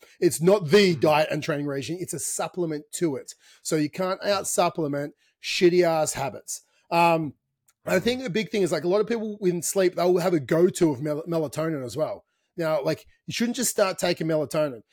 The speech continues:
Speaker 1: And I was actually think-, I was listening to something. Again, I was listening to it. I haven't actually researched this. It's something I was listening to. They were saying, like, increased melatonin,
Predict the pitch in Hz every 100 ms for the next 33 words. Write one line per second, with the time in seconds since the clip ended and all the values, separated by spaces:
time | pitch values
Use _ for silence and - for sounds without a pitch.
0 | _ 170 208 311 311 - 262 - 294 202
1 | 190 175 240 240 226 202 202 170 156 143
2 | 139 190 156 127 _ _ 139 180 202 170
3 | 196 - 185 185 185 156 120 156 175 185
4 | 185 - 208 185 180 175 180 175 - 175
5 | 175 - 127 123 - 180 196 202 156 170
6 | - 165 - 175 170 _ _ 165 170 214
7 | 214 208 180 156 190 180 190 180 - 165
8 | 170 - 165 165 156